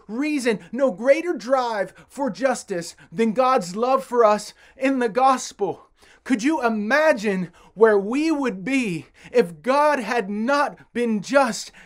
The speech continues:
and the justifier of the ungodly? If he hadn't looked on his royal image bearers and committed to do us good, even when we didn't, didn't deserve it, even when we couldn't earn it, even when there was nothing good to be found in us except his original royal stamp,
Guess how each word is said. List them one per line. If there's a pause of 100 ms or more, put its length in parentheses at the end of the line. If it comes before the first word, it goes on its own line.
and
the
justifier
of
the
ungodly? (240)
If
he
hadn't
looked
on
his
royal
image
bearers (360)
and
committed (220)
to
do
us
good, (300)
even
when
we
didn't,
didn't
deserve
it,
even
when
we
couldn't
earn
it, (160)
even
when
there
was
nothing
good
to
be
found
in
us
except
his
original
royal
stamp,